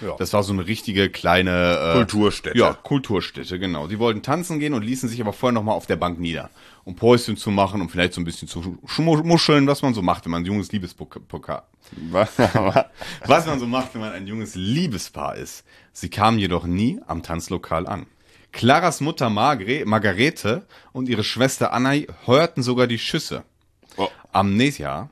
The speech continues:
Speaker 2: das war
Speaker 1: Wo
Speaker 2: nicht
Speaker 1: wohnten die?
Speaker 2: nicht weit von da. Ich,
Speaker 1: Okay.
Speaker 2: ich kann das jetzt
Speaker 1: Okay,
Speaker 2: nicht,
Speaker 1: ja.
Speaker 2: aber, ne, das war ja früher auch noch nicht so bebaut.
Speaker 1: Ja.
Speaker 2: Also weit von da kann's nicht gewesen sein, ne? Also, sie hörten die Schüsse und die beiden kamen nie am Tanzlokal an.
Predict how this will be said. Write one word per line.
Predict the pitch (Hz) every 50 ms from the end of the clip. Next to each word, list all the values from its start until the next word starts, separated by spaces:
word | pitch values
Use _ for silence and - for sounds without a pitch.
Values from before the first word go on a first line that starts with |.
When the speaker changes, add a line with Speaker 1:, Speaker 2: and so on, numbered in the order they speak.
| _ -
Speaker 2:
das | 90 87 -
war | 101 107
Speaker 1:
Wo | 117
Speaker 2:
nicht | 117 113
Speaker 1:
wohnten | 131 156 170 160 165 160
die? | 170 180 208 - _ _ _ _ _ _ -
Speaker 2:
nicht | - - 95 101 113 107 98
weit | 98 107 117 -
von | - 87 76
da. | 69 69 82
Ich, | 104 -
Speaker 1:
Okay. | - 92 78
Speaker 2:
ich | 73
kann | - 110 113 117
das | 110 -
jetzt | 120 104 -
Speaker 1:
Okay, | -
Speaker 2:
nicht, | 127 127 127
Speaker 1:
ja. | 90
Speaker 2:
aber, | 110 113 113 110
ne, | 104 80 120 135 147 175 185 170 143 131 123
das | 110 113 113 -
war | 127 131
ja | 127 117
früher | - - 127 123 117
auch | 107 107
noch | 113 107
nicht | 107 107 101
so | 110 110 101
bebaut. | 101 82 - 113 131 151 165 160 - -
Speaker 1:
Ja. | 113 117 95 73 67 - -
Speaker 2:
Also | - 107 107 104 95
weit | 101 120 135 131
von | - 123 107
da | 113 110
kann's | - - 127 131 127 - -
nicht | 123 - -
gewesen | 117 104 104 104 90 80 80
sein, | 69 71 67 64 64 69 85
ne? | 107 135 165 - - - - - -
Also, | - - 101 104 85 80 67 - - _ _ _ _ _
sie | - - 101 95
hörten | 98 117 131 131 147 143
die | 139
Schüsse | - - 170 156 - - 151 165 247 - _ _ _ _ _ _ _ _ _ _ _ _
und | - 120 110
die | 110
beiden | 98 110 110 120 123 113
kamen | - 117 110 113
nie | 117 123 131
am | 127 120 117
Tanzlokal | - 135 135 127 - - 78 - - 78 71 67 52
an. | 57 69 67